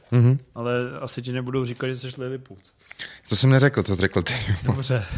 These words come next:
Speaker 2: já doufám, že si tenhle podcast poslechne někdo z Blesk C Z a udělá z toho takový ten šťavnatý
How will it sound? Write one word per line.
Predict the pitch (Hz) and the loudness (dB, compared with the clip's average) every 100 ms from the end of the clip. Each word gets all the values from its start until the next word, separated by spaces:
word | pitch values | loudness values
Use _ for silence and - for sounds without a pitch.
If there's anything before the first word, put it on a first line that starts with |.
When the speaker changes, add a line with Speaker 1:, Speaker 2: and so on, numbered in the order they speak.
| - | -4
Speaker 2:
já | 143 135 | 2 2
doufám, | 147 165 160 | 4 2 2
že | 147 | -2
si | 143 170 | -4 -8
tenhle | 175 139 | -8 -8
podcast | 156 151 - 160 - | -6 -8 -6 -8 -6
poslechne | 151 160 - 147 | -8 -8 -6 -8
někdo | 143 151 | -4 -4
z | |
Blesk | 135 147 131 - | -2 -2 -2 -10
C | - 151 156 | -2 -2 2
Z | 147 151 | 0 0
a | 147 | 0
udělá | 147 147 143 | 4 4 4
z | |
toho | 151 151 | 0 -2
takový | 143 143 135 | -2 -4 -6
ten | 151 | -6
šťavnatý | 151 - 127 135 139 143 139 | -8 -6 -8 -6 -6 -6 -6